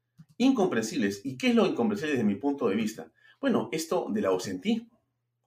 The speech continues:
Es incomprensible que mientras estamos luchando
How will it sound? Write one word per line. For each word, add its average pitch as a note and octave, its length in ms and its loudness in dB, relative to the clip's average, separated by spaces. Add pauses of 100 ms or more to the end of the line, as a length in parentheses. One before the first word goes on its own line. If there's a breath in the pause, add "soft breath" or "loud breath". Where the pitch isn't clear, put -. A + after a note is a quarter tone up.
(600)
Es F3 340 -4
incomprensible F#3+ 1800 0 (880)
que C3+ 120 0
mientras A2+ 300 4
estamos G3+ 340 0
luchando E3 720 -2